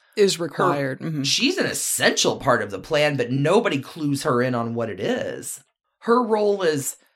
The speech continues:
Speaker 2: steadfast, loyal, loving wife is crucial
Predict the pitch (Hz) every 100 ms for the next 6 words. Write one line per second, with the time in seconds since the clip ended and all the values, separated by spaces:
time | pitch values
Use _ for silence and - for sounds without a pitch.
0 | _ _ - - - 240 208 185 156 147
1 | 170 202 214 208 175 175 220 202 175 151
2 | 143 220 233 135 139 151 - - 143 120
3 | 139 240 269 135 76 -